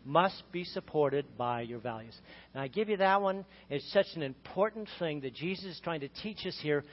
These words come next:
through his example and his clarification and the example of the negative picture of those who do not follow through with their values, and therefore they lose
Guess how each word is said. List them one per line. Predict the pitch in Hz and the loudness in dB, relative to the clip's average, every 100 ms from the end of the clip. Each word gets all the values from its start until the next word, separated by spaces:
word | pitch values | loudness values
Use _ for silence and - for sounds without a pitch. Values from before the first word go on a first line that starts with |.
| - - | -16 0
through | 180 | 2
his | 160 131 | 2 -2
example | 123 117 165 196 - 226 240 - - - | -6 -2 0 0 2 0 0 -6 -20 -8
and | 147 147 | -6 -6
his | - | -6
clarification | - 165 180 202 - 156 143 151 147 - - | 4 4 4 -2 -2 -2 -2 -6 -10 -14 -8
and | 165 151 | -6 -2
the | 151 | -4
example | 139 131 165 196 196 | -2 0 2 2 0
of | 170 143 | -2 -4
the | 151 | -4
negative | 151 190 277 262 147 - | 2 4 4 2 -2 -2
picture | 151 - 151 151 - - | -4 -2 -4 -4 -10 -4
of | 160 139 | 0 6
those | 151 151 - | 6 6 0
who | 143 | -4
do | 139 | 0
not | 151 156 - - - - - | 4 4 2 -6 -20 -6 4
follow | 143 143 147 147 - | 6 8 6 2 -4
through | 147 143 135 131 - - | 0 2 4 0 -6 -2
with | 139 151 147 - - - | 2 2 0 -10 -20 -6
their | 139 135 135 139 - - | -2 0 -2 -4 -10 0
values, | 170 180 220 160 123 165 220 - - _ _ _ _ _ _ - | 4 6 4 0 -2 -4 -6 -12 -18 _ _ _ _ _ _ -10
and | 143 | 2
therefore | 160 196 190 196 196 | 6 6 6 6 6
they | 190 | 6
lose | 175 175 202 220 | 6 6 6 4